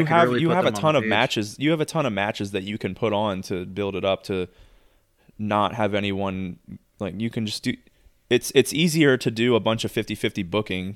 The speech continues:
Speaker 2: like they always do for an Elimination Chamber match, and then you can have the audience thinking, like, "Oh, anyone can beat anyone in this match," which is fine in the build up to an Elimination Chamber.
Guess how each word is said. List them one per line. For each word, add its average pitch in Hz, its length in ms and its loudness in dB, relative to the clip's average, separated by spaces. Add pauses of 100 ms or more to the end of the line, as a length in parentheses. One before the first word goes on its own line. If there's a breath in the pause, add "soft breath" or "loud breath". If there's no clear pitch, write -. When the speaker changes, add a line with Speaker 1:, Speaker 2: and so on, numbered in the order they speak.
(140)
Speaker 2:
like 98 240 -4
they 92 80 0
always 101 320 2
do 90 280 -4 (320)
for - 140 -2
an 107 60 0
Elimination 110 480 0
Chamber 95 260 -6
match, 95 260 -6
and 92 220 -8
then 95 340 -8
you 104 200 -6
can 95 100 -8
have 98 180 -4
the 95 80 -2
audience 98 400 0
thinking, 92 300 -8
like, 90 180 -4
"Oh, 117 260 4
anyone 110 380 -2
can 104 120 -6
beat 104 160 -4
anyone 101 340 -2
in 87 80 -6
this 90 160 -8
match," 90 460 -6 (500)
which - 180 -2
is 104 120 -6
fine 120 340 4
in 92 120 -2
the 92 60 -4
build 95 200 2
up 98 100 0
to - 120 -8
an 98 40 -4
Elimination 95 500 -4
Chamber. 92 380 -12